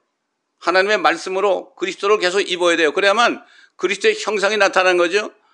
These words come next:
그래야만 세상 사람이 볼 때는 사람들이, "어, 이 사람을 통해서 예수 그리스도의 모-, 모양이 보이네. 그래가지고 이 사람은 하나님의 사람이네." 그래가지고 예수 그리스도를 믿게 되는 거죠.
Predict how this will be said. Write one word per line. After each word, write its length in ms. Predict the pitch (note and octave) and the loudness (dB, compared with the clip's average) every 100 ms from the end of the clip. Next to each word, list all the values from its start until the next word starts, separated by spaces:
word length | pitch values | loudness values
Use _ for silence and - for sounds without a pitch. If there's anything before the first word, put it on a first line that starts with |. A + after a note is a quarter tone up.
| _ - | _ -2
그래야만 520 | G3 G#3+ A3 A3+ - | 2 4 2 0 -4
세상 280 | G3+ G3 F#3+ | -4 -2 0
사람이 260 | F#3+ G#3 | 0 0
볼 180 | F#3 E3+ | -2 0
때는 340 | G3 G#3+ - _ _ _ _ _ - | 0 -2 -6 _ _ _ _ _ -6
사람들이, 720 | F3+ F#3 F3+ F#3+ G3 - _ | 0 0 2 0 0 -4 _
"어, 320 | D3+ C#3+ A2 A#2 | 4 4 4 0
이 80 | D3 | 0
사람을 400 | D3+ D#3 D3+ - _ _ D3+ D3 | 2 2 -2 -12 _ _ -8 -6
통해서 440 | D3+ C#3+ C#3 E3 D3+ | -2 0 2 2 2
예수 300 | E3+ F3+ F3 | 0 -2 -4
그리스도의 320 | E3+ - F3 | -4 -4 0
모-, 180 | E3 D3+ | 0 0
모양이 340 | D#3+ D#3 D#3+ | 0 2 2
보이네. 480 | D3 C3+ C3+ B2 - _ _ _ _ _ _ | 0 0 -2 -4 -8 _ _ _ _ _ _
그래가지고 840 | - G#3 F#3+ F#3 G#3 F3+ G3 C4 _ _ _ | 0 4 4 4 4 4 2 -4 _ _ _
이 80 | D3+ | -2
사람은 260 | E3 F3 | 2 2
하나님의 440 | F3 E3 D#3+ D#3+ D#3 | 2 2 2 2 2
사람이네." 580 | C#3+ C#3 C3 B2 A2 - _ _ _ - | 2 2 2 0 -2 -6 _ _ _ -6
그래가지고 500 | F#3+ F#3 F3+ F#3+ F3 | 0 2 2 0 0
예수 220 | D#3+ E3 | 0 -2
그리스도를 300 | D3+ E3+ C#3+ | -4 -6 -8
믿게 200 | C#3 D#3 | -6 -6
되는 220 | C3+ G#2 | -4 -8
거죠. 360 | F#2+ A2 - | -10 -12 -14